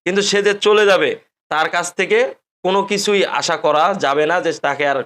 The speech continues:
খুঁজে পাবেন কি না। তাকে কোনোভাবেই আসলে খুঁজে পাওয়া যাবে না, সে চলে যাবে,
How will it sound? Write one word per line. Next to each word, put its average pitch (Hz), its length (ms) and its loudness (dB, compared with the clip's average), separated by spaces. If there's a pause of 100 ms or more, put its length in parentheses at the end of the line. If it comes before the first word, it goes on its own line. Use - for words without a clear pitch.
খুঁজে 156 300 -2
পাবেন 135 340 0
কি 127 140 -6
না। 98 100 -6 (300)
তাকে 151 280 -4
কোনোভাবেই 175 680 0
আসলে 151 300 -2
খুঁজে 147 280 -2
পাওয়া 143 240 2
যাবে 139 200 0
না, 190 120 0
সে 147 160 -4 (140)
চলে 151 220 0
যাবে, 110 220 0